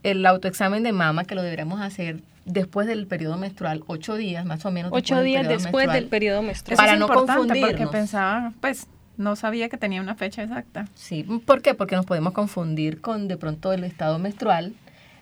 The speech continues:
Speaker 1: Sí, eh, empezamos a tener como inflamación en los senos y
Speaker 2: Sí.
Speaker 1: entonces empezamos a tener confusión. Pero ya una vez pasa esta etapa,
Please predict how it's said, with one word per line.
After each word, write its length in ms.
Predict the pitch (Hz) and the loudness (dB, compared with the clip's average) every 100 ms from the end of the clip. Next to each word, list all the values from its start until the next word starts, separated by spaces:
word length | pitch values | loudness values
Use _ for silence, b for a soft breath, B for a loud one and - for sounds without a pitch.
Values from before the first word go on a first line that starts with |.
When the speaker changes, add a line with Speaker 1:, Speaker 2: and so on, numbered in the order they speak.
| b | b
Speaker 1:
Sí, 280 | 220 254 254 - | -6 -4 -4 -2
eh, 160 | 190 | -2
empezamos 440 | 175 170 175 160 185 | 0 -2 -2 -2 -2
a 60 | |
tener 240 | 196 170 160 | -2 -4 -4
como 180 | 185 180 | -2 -2
inflamación 460 | 185 147 156 147 | -4 -6 -8 -8
en 100 | 143 | -6
los 140 | 156 180 | -6 -2
senos 500 | 214 208 190 185 190 | 0 0 2 0 -2
y 40 | |
Speaker 2:
Sí. 80 | 170 | 0
Speaker 1:
entonces 240 | 226 196 | 0 2
empezamos 460 | 190 175 165 147 165 | 2 0 -2 0 0
a 80 | 165 | 0
tener 240 | 156 139 | -2 -2
confusión. 580 | - 160 151 - 139 135 | -2 -2 -4 -2 -2 0
Pero 220 | 196 226 | 2 2
ya 160 | 202 202 | 4 4
una 160 | 226 247 | 4 4
vez 160 | 254 | 2
pasa 340 | - 208 196 220 | 4 4 4 0
esta 160 | 220 | -2
etapa, 440 | 233 240 190 - | 0 2 2 0